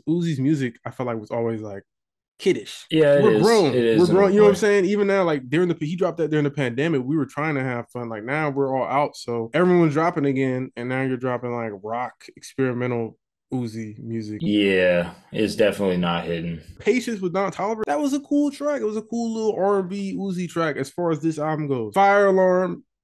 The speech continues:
Speaker 1: I didn't like that track, but it was, I kinda saw what they were going for. The deep voice thing was interesting.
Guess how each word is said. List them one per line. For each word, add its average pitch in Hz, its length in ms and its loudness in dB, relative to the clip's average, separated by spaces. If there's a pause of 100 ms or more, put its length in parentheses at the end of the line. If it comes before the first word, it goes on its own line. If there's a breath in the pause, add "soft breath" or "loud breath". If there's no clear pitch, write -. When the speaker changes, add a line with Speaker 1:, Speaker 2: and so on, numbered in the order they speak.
Speaker 1:
I 147 100 -2
didn't 151 200 0
like 139 280 -4
that - 180 -6
track, - 340 -8 (240)
but 127 380 -6
it 123 220 -10
was, 120 400 -14 (100)
I 139 100 -2
kinda 156 300 -4
saw 147 180 -2
what 139 160 -2
they 131 120 0
were 117 140 -6
going 123 320 -4
for. 143 340 -4 (500)
The 131 80 0
deep 147 320 -2
voice 151 320 0
thing 151 440 -4
was 127 180 -8
interesting. 139 840 -4